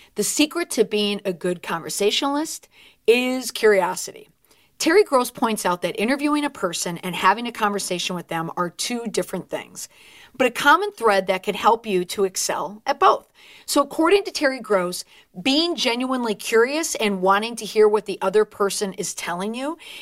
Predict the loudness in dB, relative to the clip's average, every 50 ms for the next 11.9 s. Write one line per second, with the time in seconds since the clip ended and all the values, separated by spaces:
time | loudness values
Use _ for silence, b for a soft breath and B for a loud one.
0 | B B 4 4 6 6 2 2 2 2 2 4 6 6 6 4 2 -2 2 6
1 | 6 8 8 6 2 2 0 0 0 0 -2 -2 -2 -2 -2 -4 -6 -6 -6 -6
2 | -6 -8 -6 -8 -6 -4 -4 -4 -2 -2 -2 0 -2 -4 -6 -8 -12 -14 -14 -14
3 | B B B B B B B 0 0 0 2 4 4 6 6 8 8 8 8 6
4 | 6 2 -2 -6 -6 -2 -2 -2 -2 -2 -4 -4 -6 -2 -2 0 0 0 0 -2
5 | 0 4 6 6 6 6 4 0 -6 B B B B B B B 0 0 2 2
6 | 0 0 0 0 2 6 6 8 8 6 4 4 2 2 2 2 -2 -4 -4 -4
7 | 0 2 4 4 4 2 0 -6 -6 -2 0 0 0 0 -2 -6 -4 -4 -4 -4
8 | -4 -6 -8 -8 -10 -14 -16 -10 -6 -4 0 4 6 6 6 6 4 2 2 2
9 | 2 0 0 -2 -6 -10 -10 -4 -4 -2 -2 -2 -4 -2 -2 0 0 0 0 0
10 | -2 -2 -2 0 0 2 4 4 4 4 2 0 0 0 0 0 0 0 -2 -8
11 | -2 -2 -2 -2 -2 -8 -4 -2 -2 -2 -2 -4 -4 -6 -6 -6 -8